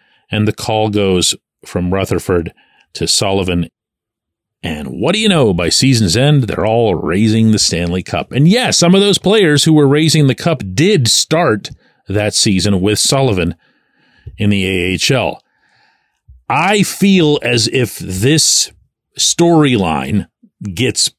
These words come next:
badly overblown and way too often repeated, though. Sullivan wasn't down there that long. Sullivan didn't have that much more time with those players than he had with any other.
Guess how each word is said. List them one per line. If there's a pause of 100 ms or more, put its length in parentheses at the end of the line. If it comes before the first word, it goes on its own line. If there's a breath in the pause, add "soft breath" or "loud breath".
(380)
badly
overblown (100)
and
way
too
often
repeated,
though. (640 soft breath)
Sullivan
wasn't
down
there
that
long. (360 soft breath)
Sullivan
didn't
have
that
much
more
time
with
those
players
than
he
had
with
any
other.